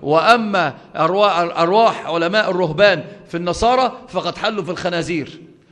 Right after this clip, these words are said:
<laughs> شوف بقى حظ، حظ المسلمين عندهم. قالوا: "أما علماء المسلمين فقد حلوا في الحمير". ده هم إن شاء الله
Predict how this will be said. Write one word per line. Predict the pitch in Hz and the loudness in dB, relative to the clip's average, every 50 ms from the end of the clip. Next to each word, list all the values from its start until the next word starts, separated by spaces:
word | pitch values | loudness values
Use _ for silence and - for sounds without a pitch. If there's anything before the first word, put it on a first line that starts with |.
| _ _ _ _ _ _ _ _ _ _ _ _ _ _ _ _ _ _ _ - - - - - - - - - - - - | _ _ _ _ _ _ _ _ _ _ _ _ _ _ _ _ _ _ _ -20 -20 -20 -20 -20 -20 -20 -18 -18 -16 -14 -14
<laughs> | 214 - - - _ _ - _ _ _ _ _ _ _ _ - | -14 -14 -16 -18 _ _ -20 _ _ _ _ _ _ _ _ -12
شوف | - 208 | -12 -8
بقى | 160 214 240 196 | -6 -4 -4 -4
حظ، | - - 214 220 190 175 151 - | -2 -2 -4 -4 -4 -8 -12 -12
حظ | - - - 208 214 165 131 185 | -8 -2 0 0 0 0 -2 -4
المسلمين | 190 180 175 170 - - 180 190 202 202 | -4 -2 -4 -6 -6 -6 -6 -4 -4 -4
عندهم. | 185 - - 196 185 185 220 226 - - - - - - - | -4 -2 0 2 2 4 2 0 -2 -8 -14 -18 -18 -6 4
قالوا: | - 220 233 262 233 208 202 214 | 6 8 8 8 8 4 4 2
"أما | 240 233 220 208 | 2 2 2 0
علماء | 190 185 185 190 220 226 | 0 2 0 0 0 0
المسلمين | 220 202 190 - - 190 233 247 247 233 - - - - - | -2 -2 -4 -6 -4 -2 -2 0 -2 -2 -4 -10 -14 -12 -6
فقد | 160 160 160 175 165 - | -6 -6 -4 -4 -6 -4
حلوا | - - 196 240 220 185 185 | -2 -2 -2 -2 -2 -2 -4
في | 143 - 160 | -4 -4 -8
الحمير". | 147 - 151 156 165 160 147 127 - - - - - - _ _ _ _ _ _ _ _ _ _ _ _ _ - | -6 -4 -4 -4 -2 -4 -4 -6 -8 -14 -20 -20 -20 -20 _ _ _ _ _ _ _ _ _ _ _ _ _ -10
ده | - 139 | -4 0
هم | 156 175 196 226 214 208 196 190 185 | 2 4 4 2 2 -2 -2 0 0
إن | 180 180 | 0 0
شاء | 180 - 202 202 | 2 2 2 2
الله | 190 175 - 202 185 - - - | 2 2 2 2 2 2 0 -6